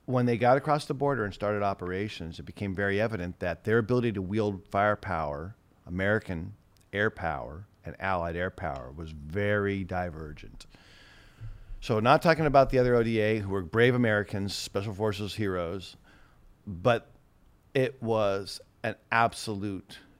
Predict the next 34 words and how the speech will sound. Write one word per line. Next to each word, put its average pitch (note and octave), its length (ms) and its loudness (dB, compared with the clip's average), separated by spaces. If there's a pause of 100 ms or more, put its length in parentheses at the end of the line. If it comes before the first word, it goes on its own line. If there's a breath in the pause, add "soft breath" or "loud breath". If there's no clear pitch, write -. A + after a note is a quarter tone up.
(360)
night G#2 360 0
and G2 140 -4
day F#2 200 -4
difference. D#2 520 -12 (540 soft breath)
So - 80 -8
the E2+ 80 -8
first G#3 340 2
combat G3 300 -2
controller F3 480 -2
that F2 140 -2
went G#2 120 -4
across A#2 380 -2
the - 80 -10
border G#2+ 340 -2
for F2 200 -8
America F#2 440 -6
was E2+ 140 -14
a F2+ 40 -14
guy F2+ 200 -4
named F2 200 -6
Calvin F2 380 -6
Markham. D#2+ 360 -10
He's D2+ 120 -18
a D#2+ 40 -14
dear A2+ 200 -2
friend G#2 300 -2
of F2+ 60 -6
mine. E2 300 -6
He's E2+ 120 -12
a F2+ 60 -12
great G#2 260 -4
American F#2+ 420 -6
hero. D2+ 480 -8 (880 loud breath)
And A#2 500 2